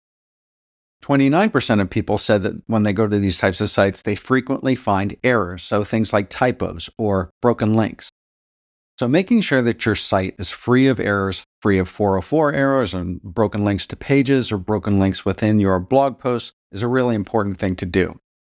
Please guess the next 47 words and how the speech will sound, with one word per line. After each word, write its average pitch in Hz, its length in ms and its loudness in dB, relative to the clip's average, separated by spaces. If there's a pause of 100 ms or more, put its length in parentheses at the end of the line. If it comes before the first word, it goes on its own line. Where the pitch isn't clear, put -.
(840)
The 143 60 -2
third 247 340 2
thing 127 140 4
that 104 140 2
can 101 120 -2
hurt 92 240 -2
your 95 100 -2
brand 95 400 0
is 104 220 -2
low 117 240 4
quality 98 380 0
content. 92 520 -6
And 131 220 -2
worse 190 320 0
than 110 160 -2
that 113 360 2
is 98 160 -6
no 104 180 -2
content 95 500 -2
at 95 100 -2
all. 95 260 2
So 117 200 -6
if 160 200 -2
you're 247 120 0
blogging 123 500 0
or 104 80 -2
publishing 120 500 -4
articles 107 560 -2
or 104 120 -2
publishing 120 420 0
resources 110 560 0
or 104 80 0
links 104 300 -2
to - 80 -2
other 101 180 0
people, 120 380 0
just 160 200 -2
make 202 240 0
sure 117 300 0
that 104 200 -2
there 104 180 0
is 95 100 -6
the 104 100 -8
highest 135 460 -2
quality 98 460 -2
that 95 240 -4
you 104 240 -2